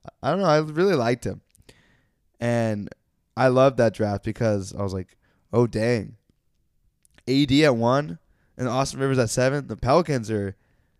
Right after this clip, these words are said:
or not the Pelicans, the Hornets at the time are, are, are back, or even, or if, wherever they came from. Maybe they weren't ever existent, but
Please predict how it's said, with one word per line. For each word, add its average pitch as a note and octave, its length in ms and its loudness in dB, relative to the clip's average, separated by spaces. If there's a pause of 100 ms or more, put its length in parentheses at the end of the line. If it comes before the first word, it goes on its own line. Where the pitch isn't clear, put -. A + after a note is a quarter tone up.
(240)
or B2+ 80 0
not B2 160 -2
the G2+ 60 -12
Pelicans, A#2 380 -4
the A#2 80 -6
Hornets D3 360 0
at G#2+ 100 -4
the G#2+ 60 -8
time G2 380 -8 (800)
are, A#2 200 0
are, A2 340 -2
are A2 100 -2
back, D3+ 560 -8 (640)
or A#2+ 160 0
even, B2 400 -4
or G#2 200 -8 (200)
if, G#2 120 -8 (220)
wherever A#2+ 280 2
they A2 120 0
came A#2 260 -6
from. G#2+ 360 -8 (140)
Maybe A#2+ 180 2
they B2 100 6
weren't A#2 180 2
ever A2 320 0
existent, G#2 580 -4 (100)
but G#2 300 -2